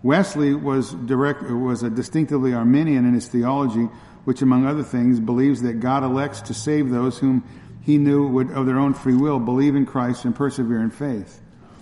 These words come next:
So Wesley taught that a man has the ability to cooperate with God in his salvation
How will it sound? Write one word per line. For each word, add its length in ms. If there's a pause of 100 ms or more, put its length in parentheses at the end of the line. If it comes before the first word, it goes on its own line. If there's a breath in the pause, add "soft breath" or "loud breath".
(140 loud breath)
So 140
Wesley 400
taught 280
that 80
a 40
man 220
has 240
the 140
ability 380
to 60
cooperate 500
with 200
God 300
in 100
his 140
salvation 680